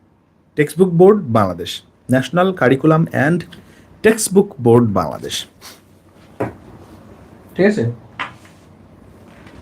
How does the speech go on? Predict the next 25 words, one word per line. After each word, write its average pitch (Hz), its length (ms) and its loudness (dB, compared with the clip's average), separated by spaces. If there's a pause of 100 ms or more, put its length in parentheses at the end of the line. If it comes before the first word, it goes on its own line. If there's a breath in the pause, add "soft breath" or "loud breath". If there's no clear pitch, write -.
(1080 loud breath)
একজন 117 180 2
জিজ্ঞেস 139 280 2
করছে 147 200 0
ব্রড 110 320 0
কোয়েশ্চেন 123 380 0
দিবেন 110 280 2
কি? 98 320 -4
দেওয়া 117 260 2
বাকি 107 340 -4
নেই, 101 280 0
সব 120 300 -6
দেওয়া - 240 -6
হয়ে - 160 -8
গেছে। - 280 -10 (540 soft breath)
ঠিক 151 120 2
আছে, 185 200 0 (280)
আপনি 120 240 0
আমাদের 123 240 4
পেইড 120 260 4
কোর্সের 123 240 -2
মধ্যে 117 240 0
নেই, 113 240 -2
থাকলে 110 300 -4
পেয়ে 101 160 0
যাবেন। 87 280 -8